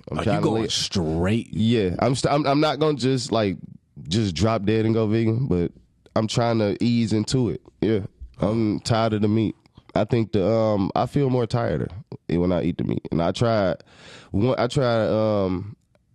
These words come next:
Speaker 1: for three days just not eating the meat, and, um, I, wa-, I was, you know, up with energy.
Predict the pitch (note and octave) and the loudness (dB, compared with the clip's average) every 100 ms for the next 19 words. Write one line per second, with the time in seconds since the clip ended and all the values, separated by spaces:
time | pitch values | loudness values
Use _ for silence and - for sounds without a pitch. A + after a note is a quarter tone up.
0 | - - F2 C3+ C#3+ B2 F#2 A#1 - - | -10 -6 -2 0 0 0 0 -2 -8 -16
1 | - - F2+ G2 G2+ G#2 G#2+ F#2 G2+ F#2+ | -10 -4 -2 0 2 2 0 0 0 -2
2 | - _ _ _ _ _ - D#2+ D#2+ E2+ | -6 _ _ _ _ _ -4 0 0 0
3 | D#2+ D2+ E2 C#2+ F#2 F2+ - - - - | 0 0 0 0 -2 -2 -6 -14 -12 -4
4 | G#2 G2+ - A#2 G#2+ A2+ G2 D2+ D#2+ | 0 0 0 0 2 2 0 0 -4